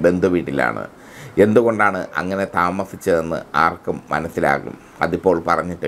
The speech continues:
കാര്യമില്ല. ഓഗസ്റ്റിൽ വീട്ടിലെത്തി. കേസുണ്ട്, ജോലിയില്ല. അതിനിടെ തമിഴ്നാട്ടിൽ ജോലി കിട്ടി. സ്ഥിരയാത്രയുണ്ടായിരുന്നു.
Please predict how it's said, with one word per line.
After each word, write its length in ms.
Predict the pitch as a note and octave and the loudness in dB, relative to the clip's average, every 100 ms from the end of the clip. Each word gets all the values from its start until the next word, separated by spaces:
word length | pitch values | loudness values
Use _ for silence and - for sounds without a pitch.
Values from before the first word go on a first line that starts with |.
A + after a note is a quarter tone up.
| D#2+ | -2
കാര്യമില്ല. 440 | C#2+ D#2 C#2+ B1+ A1+ - - - - - - - G#2 | -2 -2 -6 -6 -6 -6 -16 -20 -18 -18 -4 4 4
ഓഗസ്റ്റിൽ 440 | A2+ A#2 - F#2 D2 | 6 2 2 2 2
വീട്ടിലെത്തി. 560 | F#2+ F2+ F#2 D2+ - C2 - - | 0 2 0 0 -2 -4 -6 4
കേസുണ്ട്, 500 | G2 G2 G#2+ F#2 D2+ - - | 4 4 0 0 -2 -2 2
ജോലിയില്ല. 520 | F#2 F#2 F#2 D#2+ G#1 A1 - - - F#2 | 4 4 2 -4 -6 -6 -8 -12 -2 0
അതിനിടെ 320 | G2+ G2+ F2 - | 2 0 0 0
തമിഴ്നാട്ടിൽ 520 | F#2 F#2 G2+ G2+ E2+ D#2+ E2 | 0 0 -4 -4 -6 -2 2
ജോലി 240 | E2+ E2+ D2 | 2 0 -4
കിട്ടി. 240 | - C2 - - - - - | -6 -8 -10 -18 -20 -20 2
സ്ഥിരയാത്രയുണ്ടായിരുന്നു. 1300 | - A2+ A#2 G#2 G2 G2 F2 D#2 D2 C#2 A#1 B1 | 6 6 6 4 0 -2 -2 -2 -2 -2 -4 -10